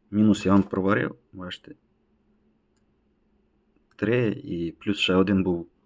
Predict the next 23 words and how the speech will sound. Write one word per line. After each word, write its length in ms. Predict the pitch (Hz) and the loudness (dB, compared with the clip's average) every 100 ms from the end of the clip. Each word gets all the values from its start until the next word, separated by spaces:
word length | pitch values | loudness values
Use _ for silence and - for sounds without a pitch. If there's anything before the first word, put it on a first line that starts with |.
| - | -10
ну, 120 | 95 | -8
такий 260 | 90 - 90 | -8 -8 -6
короткий, 440 | 98 101 95 - | -2 -2 -2 -8
чотири. 400 | - - 82 - - - - - - - - - - - - - - - - _ _ _ _ _ _ _ - | -18 -14 -14 -12 -16 -16 -20 -20 -18 -20 -20 -20 -20 -18 -16 -18 -20 -20 -20 _ _ _ _ _ _ _ -8
Далі 500 | 110 160 156 110 101 - - - | 6 8 8 8 4 0 -10 0
треба 320 | 139 147 151 | 2 6 8
нам 320 | 151 147 123 - - - - - _ _ _ _ _ | 10 8 4 -8 -20 -20 -20 -20 _ _ _ _ _
і 100 | 127 | -4
плюс 400 | 127 139 120 - - - | 2 4 4 0 -10 -10
так 140 | 101 - | -10 -2
само 220 | 104 95 | 0 0
зробити, 520 | 95 87 95 - 82 - _ _ _ | -2 -4 -6 -6 -16 -18 _ _ _
щоб 180 | - 110 | -12 -6
у 40 | |
нас 160 | 117 123 | -2 0
нічого 260 | 110 117 107 | 0 4 6
не 100 | 101 | 6
грілося, 420 | 123 139 120 107 | 6 4 4 0
щоб 160 | - | 0
у 40 | 104 | 2
нас 120 | 101 | 2
все 120 | 95 | 0
працювало, 760 | - 104 98 101 113 131 117 | -2 -2 -2 2 4 4 2